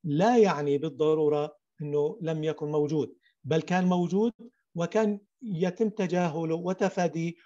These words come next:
وتحاشي ذكره بسبب طبيعة،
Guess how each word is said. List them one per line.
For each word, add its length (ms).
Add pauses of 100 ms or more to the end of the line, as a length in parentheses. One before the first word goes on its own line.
(160)
وتحاشي 540
ذكره 500 (340)
بسبب 480 (260)
طبيعة، 600